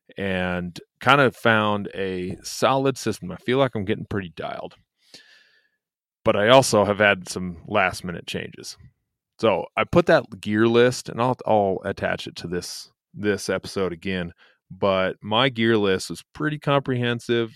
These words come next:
still missing a couple things. So I got, I wrote some more things down in there, but it included a, uh, gear list, whether it's a necessity or not, how I organize it,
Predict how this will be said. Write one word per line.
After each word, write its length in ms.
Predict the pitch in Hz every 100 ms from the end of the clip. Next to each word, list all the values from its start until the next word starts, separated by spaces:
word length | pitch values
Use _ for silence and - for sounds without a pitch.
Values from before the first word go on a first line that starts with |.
| -
still 300 | - - 151
missing 300 | 165 - 110
a 40 |
couple 260 | 107 104 120
things. 240 | 92 90
So 120 | 92
I 60 | 95
got, 160 | 117 - -
I 80 | 98
wrote 280 | 98 104
some 140 | - 107
more 140 | 101
things 320 | 92 90 90
down 260 | - 87 87
in 100 | 85
there, 200 | 85 82 _ - - - _ -
but 100 | 107
it 100 | 104
included 680 | 107 - 147 147 147 143 - -
a, 540 | 107 104 101 101 98 _ _ _ _ _ _ _ _ _ _ _ _ _ _ _ _ _ _ -
uh, 300 | 50 - - - _ _ _ _ _ _ _ _ _ _ _ 98
gear 340 | 143 147 135 - _ _ _ _ _
list, 500 | 113 123 127 - - _ _ _ _ _ _ _ _ _ -
whether 240 | 110 101
it's 120 | 95
a 40 | 101
necessity 640 | 95 - 113 117 - 113
or 80 | 107
not, 380 | 107 104 107 98
how 260 | 107 110
I 100 | 113
organize 560 | 104 107 101 98 95 90
it, 220 | 95 95